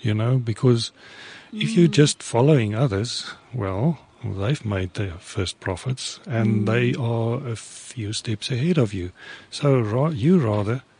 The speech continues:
Speaker 1: find that, uh, space where you feel comfortable with, and then you go for it.
Speaker 2: I love that.
Speaker 1: But then also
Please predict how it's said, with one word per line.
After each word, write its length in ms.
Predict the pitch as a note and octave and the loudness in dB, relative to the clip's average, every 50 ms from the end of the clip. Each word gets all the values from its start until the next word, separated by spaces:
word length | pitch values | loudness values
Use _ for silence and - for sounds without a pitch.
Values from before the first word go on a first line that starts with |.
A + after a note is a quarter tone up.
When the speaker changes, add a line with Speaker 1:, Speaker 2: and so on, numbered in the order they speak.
| _ _ | _ _
Speaker 1:
find 520 | - - - - G2+ G2+ G2+ A#2 C#3 C#3 | -20 -18 -10 -8 -4 -2 0 0 0 0
that, 300 | A2+ G2+ G#2+ - - - - _ _ _ _ _ _ - - - - - - - - - - - - - - - | 0 -2 -4 -4 -8 -16 -20 _ _ _ _ _ _ -20 -20 -20 -20 -20 -20 -20 -20 -20 -20 -20 -20 -16 -12 -10
uh, 340 | F2 E2+ E2 E2 E2 E2 D#2+ D2+ _ - _ - - - | -8 -8 -8 -10 -12 -14 -14 -16 _ -20 _ -18 -10 -6
space 760 | - - - - - F#2 F2 G2+ D3+ - - - - - - | -6 -6 -4 -2 0 0 2 2 0 -2 -6 -6 -8 -8 -8
where 260 | C3 B2+ G#2 F2+ E2+ | -6 -4 -4 -4 -6
you 440 | E2 D#2+ E2+ F2+ G#2 A#2+ B2 A#2 G2+ | -6 -8 -4 0 2 4 6 4 4
feel 200 | - - G#2+ F2+ | 2 -2 -6 -4
comfortable 640 | - - - G#2 G2 F2+ - - G#2 G2+ G2+ G2 G2+ | -4 -6 -6 -6 -6 -6 -8 -8 -6 -4 -4 -2 -2
with, 220 | A#2 D3+ D#3 - - - - - - - - - - | -2 -4 -4 -6 -12 -20 -20 -20 -20 -20 -20 -12 -2
and 220 | - D3 C#3+ C3 | 0 2 4 4
then 180 | C#3 D#3+ E3 D#3 | 6 6 6 6
you 180 | D#3 F3 E3+ C3+ | 6 6 6 4
go 260 | G#2 - B2 E3 G3+ | 4 2 2 2 2
for 240 | - - B2+ G#2+ G2 | 2 0 -4 -4 -4
it. 180 | F#2+ - - - - - | -8 -14 -18 -12 -8 -6
Speaker 2:
I 60 | G#3 | -4
love 240 | G#3 G#3 G#3 F#3+ F3+ | -2 -2 -4 -4 -2
that. 200 | E3+ F3 E3+ E3+ | -2 -2 0 2
Speaker 1:
But 460 | F3 F#3+ F#3 A2+ G2 G2 - - - - _ _ _ _ - - - - - - - - - _ _ - | 4 4 4 4 2 0 -2 -8 -14 -20 _ _ _ _ -20 -20 -20 -20 -20 -20 -20 -20 -20 _ _ -2
then 360 | A2 C3+ D#3 D#3+ C#3+ C3+ F3 - | 0 2 4 4 2 2 0 0
also 560 | D3 C#3 D#3 E3 C#3 - - A2+ G2+ F#2 | 2 4 4 4 2 0 -2 -4 -4 -4